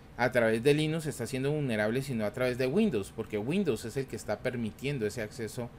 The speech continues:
a la memoria finalmente. Entonces aquí vemos la versión del kernel, cuatro punto cuatro punto cero cuarenta y tres, y el C P U info es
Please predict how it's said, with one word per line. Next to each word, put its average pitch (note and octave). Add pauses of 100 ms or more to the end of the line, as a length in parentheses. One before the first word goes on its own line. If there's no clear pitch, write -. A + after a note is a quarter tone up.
(160)
a A2+
la G#2+
memoria G2
finalmente. G2 (880)
Entonces A2
aquí F#2
vemos A#2
la A2
versión G2
del G#2
kernel, B2+ (140)
cuatro A2+
punto G2+
cuatro G#2
punto G2+
cero -
cuarenta B2
y C3+
tres, C3 (840)
y A3 (720)
el G2+
C C3+
P D3+
U D#3+
info D3+
es C#3